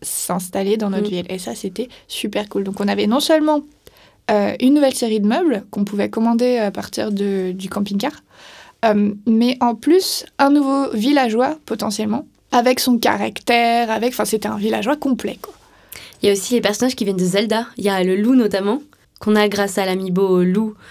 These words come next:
Speaker 2: de Twilight Princess, il me semble.
Speaker 1: Ouais.
Speaker 2: Et il y a... Ah, j'ai oublié, il y en a un autre.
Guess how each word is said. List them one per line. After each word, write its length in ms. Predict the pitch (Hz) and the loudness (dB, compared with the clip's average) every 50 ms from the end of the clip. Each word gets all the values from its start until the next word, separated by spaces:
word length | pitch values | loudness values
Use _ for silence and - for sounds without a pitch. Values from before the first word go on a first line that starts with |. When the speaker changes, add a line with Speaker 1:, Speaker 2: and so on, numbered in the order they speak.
| - - - _ - | -20 -20 -20 _ -4
Speaker 2:
de 240 | 190 185 180 180 175 | 0 2 2 2 2
Twilight 340 | 180 - 202 185 185 190 185 | 2 0 -2 -2 -2 -4 -4
Princess, 380 | - 208 202 190 269 320 - - | -4 -4 -2 -2 -2 -2 -2 -2
il 40 | 233 | -2
me 40 | 226 | -2
semble. 300 | 262 285 277 233 202 208 - | -2 -2 -2 -2 -2 -2 -4
Speaker 1:
Ouais. 240 | 220 214 202 233 254 - _ _ _ _ - - - - - _ _ _ | -4 -4 -4 -4 -6 -10 _ _ _ _ -20 -20 -20 -20 -20 _ _ _
Speaker 2:
Et 520 | 190 196 196 202 208 214 220 226 226 233 | -4 0 0 2 2 2 2 0 0 -2
il 100 | 226 202 | -2 -2
y 80 | 180 180 | 0 0
a... 320 | 180 185 190 196 208 233 240 - _ _ _ _ _ - - - - - | 0 -2 -2 -2 -4 -6 -6 -10 _ _ _ _ _ -16 -16 -14 -8 -4
Ah, 140 | 269 311 330 | -2 -2 0
j'ai 100 | 294 269 233 | 0 0 -2
oublié, 200 | 214 220 233 262 | 0 0 0 0
il 80 | 262 | 0
y 40 | 254 | 0
en 60 | 220 | 0
a 40 | 208 | 0
un 140 | 208 208 214 | 0 0 -2
autre. 260 | 220 220 226 208 190 | -4 -4 -6 -6 -6